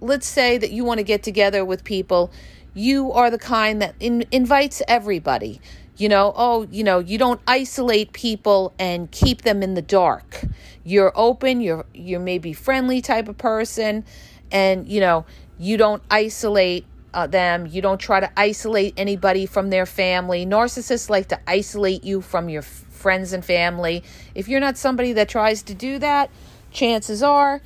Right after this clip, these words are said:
you're not a toxic narcissist. These are all signs I'm going through, you guys, all right? Um, another sign that you're probably not the narcissist is you're not about deflection, you're about the truth.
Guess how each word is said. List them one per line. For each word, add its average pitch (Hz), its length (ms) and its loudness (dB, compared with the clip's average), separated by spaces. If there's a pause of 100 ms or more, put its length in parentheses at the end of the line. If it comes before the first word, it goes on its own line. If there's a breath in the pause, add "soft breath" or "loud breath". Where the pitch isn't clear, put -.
(280 loud breath)
you're 190 160 -2
not 185 200 2
a 170 80 0
toxic 180 540 -4
narcissist. 240 800 -2
These 175 240 -6
are 160 240 2
all 190 240 2
signs 170 560 -2
I'm 156 120 -2
going 160 300 0
through, 135 300 -6
you 123 160 -10
guys, 120 420 -4
all - 160 -8
right? 156 400 2 (800 loud breath)
Um, 180 360 4
another 247 360 2
sign 240 600 0 (180)
that 196 240 2
you're 185 120 0
probably 220 520 0
not 196 340 2 (140)
the 196 80 -4
narcissist 208 880 -2 (400 soft breath)
is 190 460 2 (840 soft breath)
you're 190 200 0
not 247 340 2
about 240 360 2
deflection, 190 760 -2
you're 180 300 0
about 160 380 -2
the 202 60 -4
truth. 202 440 -6